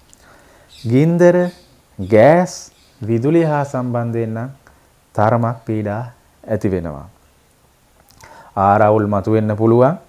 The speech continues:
ආරවුල් වලට වගේ, ඒ වගේ දේවල් වලට ඉඩ පවතිනවා. ඒ වයින් තරමක් ඈත් වෙලා ඉන්න. ඒ කියන්නේ ගින්දර, ගෑස්, විදුලිය සම්බන්ධයෙන්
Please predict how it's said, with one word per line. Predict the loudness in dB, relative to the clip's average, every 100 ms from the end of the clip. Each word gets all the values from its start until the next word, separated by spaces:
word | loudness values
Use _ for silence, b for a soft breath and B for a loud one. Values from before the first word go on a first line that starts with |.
| _ _ _ -12
ආරවුල් | -8 -4 -2 -2 -2
වලට | -4 -6
වගේ, | -8 -8 -12 -16 _ -10
ඒ | -6
වගේ | -4 -4 -4
දේවල් | -4 -6 -8
වලට | -10 -14 -18 _ _ _ _ _ -16
ඉඩ | -10 -8 -10 -10
පවතිනවා. | -6 -6 -6 -12 -12 -14 -18 _ _ -8
ඒ | -4
වයින් | -4 -6 -12 _ -10
තරමක් | -6 -4 -4 -8 _ _ -10
ඈත් | -10 -8 -8
වෙලා | -8 -10 -14 _ -18
ඉන්න. | -14 -12
ඒ | -12
කියන්නේ | -10 -10 -10
ගින්දර, | -10 -10 -8 -6 -6
ගෑස්, | -6 -8 -8 -10 -12
විදුලිය | -10 -6 -6
සම්බන්ධයෙන් | -6 -8 -10 -12 -12 -16